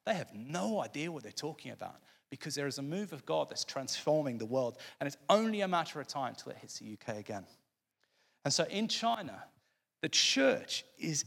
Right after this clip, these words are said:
exploding, and it won't be long until the church in China is the largest Christian country in the world.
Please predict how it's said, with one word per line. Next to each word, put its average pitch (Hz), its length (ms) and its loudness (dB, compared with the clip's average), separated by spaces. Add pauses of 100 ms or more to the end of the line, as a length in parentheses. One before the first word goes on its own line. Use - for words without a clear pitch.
exploding, 196 1040 6
and 156 80 0
it 175 100 -8
won't 233 260 6
be 311 80 4
long 208 240 4
until 143 240 -8
the 139 120 -4
church - 420 -2
in 180 80 -8
China 170 480 -2
is - 220 -2
the 143 160 4
largest 175 720 8
Christian - 380 -2
country 135 540 0
in 135 180 2
the 131 80 6
world. 135 420 6